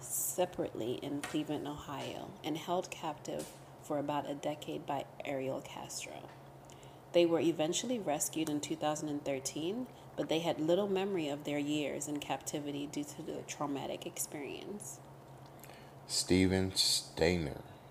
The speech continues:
Speaker 2: In nineteen seventy-two, seven-year-old Stephen Stainer was kidnapped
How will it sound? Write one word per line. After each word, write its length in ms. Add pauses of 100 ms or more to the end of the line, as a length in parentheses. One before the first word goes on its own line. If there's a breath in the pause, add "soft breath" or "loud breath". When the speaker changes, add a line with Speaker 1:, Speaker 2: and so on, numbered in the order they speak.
(120)
Speaker 2:
In 180
nineteen 440
seventy-two, 1000
seven-year-old 840
Stephen 460
Stainer 540
was 200
kidnapped 680